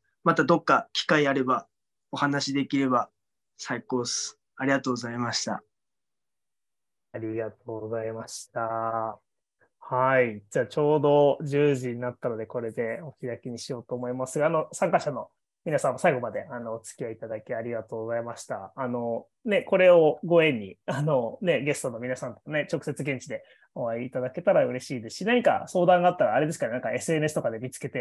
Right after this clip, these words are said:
Speaker 2: 連絡 <laughs> しても大丈夫ですか、皆さんに。はい。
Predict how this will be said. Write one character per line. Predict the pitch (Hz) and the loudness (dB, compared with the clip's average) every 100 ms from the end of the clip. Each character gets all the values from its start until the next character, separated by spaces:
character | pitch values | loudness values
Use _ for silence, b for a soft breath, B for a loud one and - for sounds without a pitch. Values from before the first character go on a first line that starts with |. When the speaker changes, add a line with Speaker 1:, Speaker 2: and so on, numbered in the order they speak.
| 117 | -4
Speaker 2:
連 | 127 | -4
絡 | 127 - 170 - 233 | -4 -2 -2 4 2
<laughs> | |
し | - | 4
て | - 185 | 2 2
も | 131 | 2
大 | 147 | 2
丈 | 143 | 2
夫 | |
で | 123 | -4
す | |
か、 | - | -10
皆 | 110 113 | -14 -12
さ | 127 | -12
ん | 110 | -14
に。 | - | -6
は | |
い。 | 127 | -6